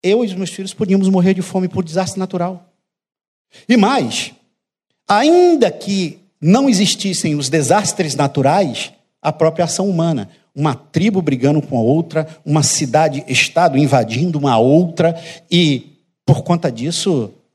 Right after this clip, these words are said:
a fome podia se estabelecer de maneira terrível. Por muitos e muitos anos, a fome matou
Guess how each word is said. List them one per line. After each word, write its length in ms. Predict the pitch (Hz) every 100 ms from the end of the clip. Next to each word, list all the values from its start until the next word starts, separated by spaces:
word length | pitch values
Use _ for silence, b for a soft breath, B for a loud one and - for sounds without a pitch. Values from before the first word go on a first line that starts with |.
| -
a 120 | 139
fome 520 | - - 147 160 156
podia 600 | 151 - 139 117 143 139
se 160 | 123 147
estabelecer 840 | - 135 131 117 - 135 135 143 b b _
de 100 | 131
maneira 480 | 127 110 123 127 127 - _ _ _ _ _ _ _
terrível. 460 | 135 113 117 92 - _ _ _ _ _
Por 180 | 180 139
muitos 460 | 151 233 254 202
e 40 | 175
muitos 360 | 156 165 139
anos, 380 | 113 110 123 - _ _ _ _ -
a 120 | 151
fome 360 | - 147 143
matou 540 | 143 139 139 123 131